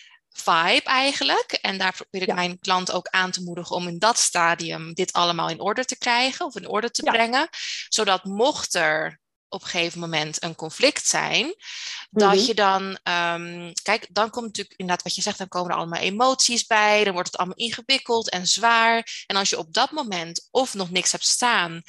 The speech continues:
Speaker 1: of je weet
Speaker 2: Mhm.
Speaker 1: eigenlijk niet wat je hebt staan, of hè,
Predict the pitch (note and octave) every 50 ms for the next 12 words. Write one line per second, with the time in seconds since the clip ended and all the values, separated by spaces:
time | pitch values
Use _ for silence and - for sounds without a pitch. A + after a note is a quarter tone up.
0 | - - - - _ G3 A3+ G#3 G#3+ G#3 G3 F#3+ F3+ - B3+ A#3 G3+ - C#4+ -
1 | - E3 F#3 F3 D#3+ F3+ A3 A3 A3+ - - F#3+ F3 F3 - - - - - F3
2 | D#3+ D#3 D#3 D3+ D#3 E3 - - - - - - - - _ _ _ - A3+ G#3+
3 | - - - - - _ _ _ _ _ - F#3+ F#3+ G3 A3+ C#4